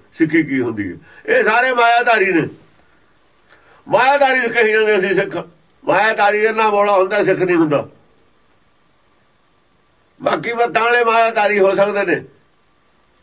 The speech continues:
ਮਾਇਆਧਾਰੀ ਤਾਂ ਇੰਨਾ ਬੋਲਾ ਹੁੰਦਾ, ਸਿੱਖੀ ਮੰਨਦੀ ਹੈ ਇਸ ਗੱਲ ਨੂੰ।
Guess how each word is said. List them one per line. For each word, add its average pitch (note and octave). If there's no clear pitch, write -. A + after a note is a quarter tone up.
ਮਾਇਆਧਾਰੀ G3+
ਤਾਂ A#3
ਇੰਨਾ A3+
ਬੋਲਾ G3+
ਹੁੰਦਾ, F#3
ਸਿੱਖੀ D#3
ਮੰਨਦੀ C3
ਹੈ F#2
ਇਸ F#2+
ਗੱਲ E3
ਨੂੰ। D#2+